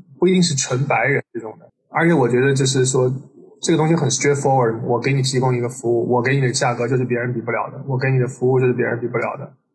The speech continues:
你可以不选择我，因为我的中国背景，你可以不选择我，但是损失是你的，不是我的。相比有一些公司的话，我觉得可能之前设计的属于自己的作品的这个代表性不够强，然后另外呢，嗯，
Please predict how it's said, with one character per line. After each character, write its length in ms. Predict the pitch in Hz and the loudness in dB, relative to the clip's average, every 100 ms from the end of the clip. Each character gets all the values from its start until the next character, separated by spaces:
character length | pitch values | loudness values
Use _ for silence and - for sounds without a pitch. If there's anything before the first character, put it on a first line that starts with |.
| _ - | _ -4
你 120 | 131 | 0
可 100 | 147 | 2
以 80 | 135 | 2
不 80 | |
选 240 | 143 135 113 | 0 0 0
择 160 | 117 | 0
我， 220 | 117 117 147 | 2 0 0
因 100 | 139 | 2
为 120 | 135 | 2
我 180 | 123 110 | 2 2
的 100 | 113 | 0
中 200 | 135 131 | 0 0
国 100 | 120 | 0
背 160 | 123 | -2
景， 100 | 117 117 | -4 -6
你 60 | - | -6
可 120 | 143 | -2
以 60 | |
不 100 | 139 | 0
选 160 | 135 110 | -2 -2
择 160 | 113 113 | -2 -2
我， 180 | 117 - | -2 -2
但 140 | 131 | -2
是 240 | 131 120 117 - | 0 0 -4 -8
损 200 | - - 123 | -4 -2 0
失 100 | 135 | -2
是 160 | - | 0
你 200 | 143 120 | 0 -2
的， 100 | - - | -6 -8
不 80 | 127 | -4
是 100 | 131 | -2
我 160 | 117 - | -2 -4
的。 60 | - 127 - | -10 -18 -12
相 260 | - 160 160 | -4 0 2
比 160 | 143 147 | 2 2
有 200 | - 127 | 2 0
一 20 | |
些 180 | 127 127 | 0 2
公 220 | 131 127 | 2 0
司 180 | 127 127 | 0 0
的 80 | |
话， 220 | 127 127 117 | 0 0 0
我 80 | |
觉 80 | 117 | 0
得 80 | 131 | -2
可 140 | 131 | -2
能 180 | 123 120 | -4 -6
之 180 | - 160 | -4 -2
前 220 | - 135 | 0 0
设 240 | 131 - 139 | 2 2 2
计 160 | 131 | 2
的 380 | 127 62 - - - | 0 0 -2 -6 -12
属 300 | - - 127 | -8 -2 0
于 80 | 131 | 2
自 160 | 131 143 | 2 2
己 100 | 131 | 0
的 80 | |
作 240 | 113 - 139 | 0 2 2
品 160 | 131 117 - | 0 -6 -6
的 80 | 131 | -2
这 80 | 123 | 0
个 40 | 127 | 0
代 140 | 170 | 0
表 160 | 127 117 | 0 0
性 220 | 139 127 | -2 -2
不 100 | 120 | -2
够 160 | 120 | -2
强， 380 | 113 - 117 139 - _ _ _ _ | -2 -2 -4 -6 -12 _ _ _ _
然 180 | 127 131 | -2 2
后 100 | 151 | 2
另 200 | 143 139 | 2 2
外 180 | 143 135 | 2 2
呢， 400 | 123 120 120 131 - _ 143 | 0 0 -4 -6 -12 _ -4
嗯， 680 | 127 120 120 120 117 117 | -2 -2 -2 -6 -8 -8